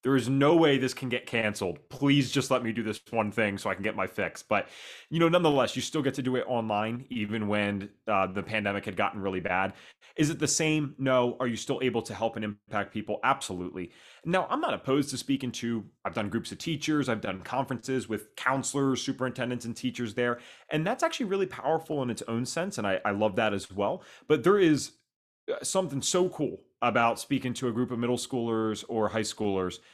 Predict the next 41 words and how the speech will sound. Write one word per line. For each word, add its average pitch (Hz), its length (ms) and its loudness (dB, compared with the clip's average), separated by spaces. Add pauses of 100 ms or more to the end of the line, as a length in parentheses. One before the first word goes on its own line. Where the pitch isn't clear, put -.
(300)
and 113 300 2
actually 135 320 2
being 139 240 -2
able 120 200 -2
to - 120 -12
connect 113 400 -4
with - 160 -6
them 85 280 -4 (400)
and 110 140 0
get 110 200 0
them 107 200 -2
serious 107 540 -2
about 101 240 2
their 101 100 0
mental 98 280 -2
health 101 260 2
and 101 100 -2
understanding 92 560 -6
what's 92 160 -4
going 92 300 -4
on. 95 240 0
So 104 160 -2
we'll 107 160 0
dive 139 280 2
into 110 280 -4
why 95 220 -2
that's 101 280 -2
a 85 60 -10
passion 107 400 -2
of 98 80 -6
mine 101 200 -4
for 98 160 -10
sure. 202 460 -6 (400)
And 185 100 2
then 202 160 -2
outside 180 440 -2
of 110 100 -2
that, 165 320 0
I 120 160 2
actually 123 800 -2
am 113 360 -2